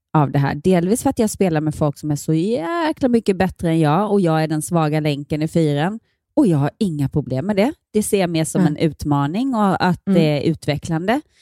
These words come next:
Speaker 1: Och när jag är den starka i fyren så känner jag så här att det är kul för att man får svettas och röra på sig.
Speaker 2: Mm.
Speaker 1: Men sen spelar ju jag och ser, eh,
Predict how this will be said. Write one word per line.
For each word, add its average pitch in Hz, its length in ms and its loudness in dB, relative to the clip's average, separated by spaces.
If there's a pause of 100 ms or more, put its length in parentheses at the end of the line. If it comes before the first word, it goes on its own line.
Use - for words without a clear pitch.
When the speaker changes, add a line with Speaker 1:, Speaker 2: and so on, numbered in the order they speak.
(340)
Speaker 1:
Och - 280 -2
när 285 220 2
jag 208 240 2 (100)
är 175 80 -4
den 165 200 2
starka 170 600 -2
i 233 60 2
fyren 254 460 0 (120)
så 269 140 -2
känner 233 280 0
jag 220 120 -2
så - 100 -4
här 170 260 0
att - 160 -2
det 180 80 0
är 165 80 2
kul 175 320 2
för - 120 -4
att 254 60 0
man 214 140 0
får 190 100 0
svettas - 540 -4
och 247 100 2
röra 147 300 0
på 208 180 0
sig. 233 160 4
Speaker 2:
Mm. 151 120 0 (460)
Speaker 1:
Men 220 120 0
sen 285 160 0
spelar 190 360 0
ju 165 140 2
jag 156 280 2
och 165 80 0
ser, 160 240 -2
eh, 151 640 0